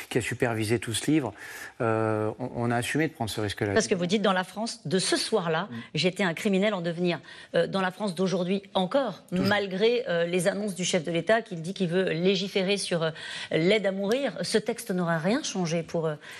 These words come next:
Speaker 2: celle que vous appelez Sylvie, euh, dans
Speaker 1: Rien du tout. Dans la façon dont elle a décidé de faire les choses, ce texte n'aurait rien changé pour elle. Néanmoins, je pense qu'elle aurait été très heureuse. Euh,
Speaker 2: Parce que ?
Speaker 1: Parce que ce texte de loi que propose le président de la République, qui va être, euh,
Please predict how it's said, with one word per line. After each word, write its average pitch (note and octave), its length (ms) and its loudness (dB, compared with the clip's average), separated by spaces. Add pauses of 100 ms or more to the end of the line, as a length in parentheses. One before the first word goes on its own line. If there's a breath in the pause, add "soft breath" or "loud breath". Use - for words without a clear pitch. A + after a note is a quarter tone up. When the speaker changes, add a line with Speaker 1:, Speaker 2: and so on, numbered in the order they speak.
Speaker 2:
celle F#3 200 4
que - 80 0
vous F3+ 120 4
appelez F3+ 160 2
Sylvie, F3 540 0
euh, D#3+ 340 -6
dans - 100 -2
Speaker 1:
Rien C3 300 4
du C#3+ 160 0
tout. A2 200 0
Dans A#2 120 0
la A#2 100 2
façon C3 300 -2
dont A#2+ 140 0
elle A2 120 2
a A2 60 4
décidé A2+ 360 0
de G2+ 40 -6
faire A#2 180 0
les A2 100 2
choses, B2+ 280 0
ce - 80 -6
texte - 320 -2
n'aurait G#2+ 280 0
rien A#2 220 2
changé A#2 360 -2
pour G#2+ 240 -2
elle. C3 100 4
Néanmoins, A2+ 340 0
je A#2 100 -2
pense A#2+ 240 -4
qu'elle G#2+ 140 0
aurait G#2 140 2
été G#2 140 0
très B2 260 0
heureuse. G2+ 420 -2 (540 loud breath)
Euh, G#2 320 0
Speaker 2:
Parce G3+ 180 0
que ? G3+ 220 0 (360)
Speaker 1:
Parce - 220 -2
que B2 160 2
ce - 160 -2
texte - 540 0
de G#2+ 180 2
loi A2+ 360 2
que - 120 -8
propose G2+ 420 -6
le G#2 60 -6
président G#2+ 260 -4
de A2+ 60 0
la G#2 60 2
République, G#2+ 580 0
qui - 140 -8
va G#2+ 120 -2
être, G#2+ 280 -4
euh, G#2 140 0